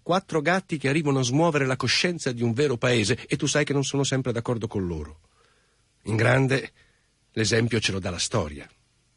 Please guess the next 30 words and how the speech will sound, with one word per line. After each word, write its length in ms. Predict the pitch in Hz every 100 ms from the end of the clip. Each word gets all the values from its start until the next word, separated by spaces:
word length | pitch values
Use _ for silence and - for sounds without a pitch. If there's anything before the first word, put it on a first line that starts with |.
| _ - - - -
Il 180 | 202 185
rifiuto 760 | 180 196 - 190 107 76 - _ _ _ _ _ _ -
è 80 | 120
sempre 260 | 214 180
stato 240 | 143 147 123
un 80 |
gesto 360 | 117 135 - 127
essenziale. 800 | 113 - 101 - 98 76 67 - _ _ _ _ _ -
I 40 | -
santi, 460 | 180 160 78 -
gli 100 | 98
eremiti, 460 | 101 120 185 123 107 - -
ma 100 | 127
anche 240 | 220 277 226
gli 80 | 214
intellettuali, 840 | 202 180 165 - 127 95 76 80 - -
i 120 | - 131
pochi 320 | 202 202 127
che 80 | 135
hanno 120 | 120
fatto 260 | 123 143 101
la 100 | 101
storia, 600 | - 107 82 76 71 - _ _ -
sono 260 | - 110
quelli 260 | 107 131 117
che 120 | 113
hanno 100 | 104
detto 240 | 101 110 104
di 120 | 85
no. 240 | 120 107